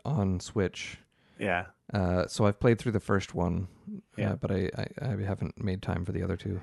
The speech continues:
Speaker 2: <sighs> Two I liked a lot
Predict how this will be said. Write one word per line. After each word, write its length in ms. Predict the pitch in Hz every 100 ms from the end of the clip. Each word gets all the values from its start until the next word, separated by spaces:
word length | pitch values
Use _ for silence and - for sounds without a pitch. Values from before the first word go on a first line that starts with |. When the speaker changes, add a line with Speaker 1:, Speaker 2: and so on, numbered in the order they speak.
| - - _ -
Speaker 2:
<sighs> 420 | - - - -
Two 1200 | - 156 175 165 160 156 151 147 143 135 127 113
I 80 | 104
liked 340 | 95 95 90 92
a 40 |
lot 440 | 87 85 85 85